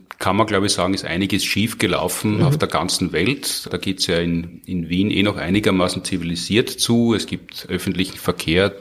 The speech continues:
Speaker 1: äh, der in hoher Frequenz angeboten wird im Vergleich zu anderen Großstädten. Und wenn man sich überhaupt,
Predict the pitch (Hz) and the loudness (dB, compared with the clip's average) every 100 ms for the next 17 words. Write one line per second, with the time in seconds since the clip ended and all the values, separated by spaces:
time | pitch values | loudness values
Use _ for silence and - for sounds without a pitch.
0 | - 98 - 85 80 82 90 85 82 - | -4 -4 -2 -2 -4 -4 -6 -8 -8 -2
1 | 95 123 - 87 82 80 92 92 - - | 4 4 4 -2 -2 0 0 0 -4 -6
2 | - 78 98 98 104 107 98 101 95 92 | -4 0 0 2 0 2 2 0 0 -2
3 | - 85 85 - 73 92 104 90 98 - | -2 0 0 -2 0 0 0 0 0 0
4 | - 92 - 95 82 82 82 - 87 87 | 0 0 2 0 2 -2 -2 -2 -2 -2
5 | 82 - | -4 -8